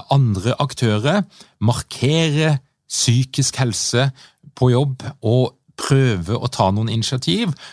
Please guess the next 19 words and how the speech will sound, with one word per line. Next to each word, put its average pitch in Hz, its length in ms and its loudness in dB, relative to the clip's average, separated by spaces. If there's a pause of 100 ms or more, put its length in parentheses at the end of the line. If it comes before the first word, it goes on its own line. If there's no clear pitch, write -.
(120)
for 113 160 0
at - 80 -2
vi 117 80 2
skal - 240 -2
snakke - 400 -2
mer 127 720 4 (240)
om 113 320 2 (480)
hvordan 104 480 0
vi 87 80 -4
kan 78 240 -4 (160)
forebygge 113 880 0
psykisk 110 560 -2
uhelse, 101 560 -2
hvordan 95 320 0
vi - 0 -
kan 110 240 0
møte 107 800 2
psykisk 87 560 -4
uhelse 90 560 -4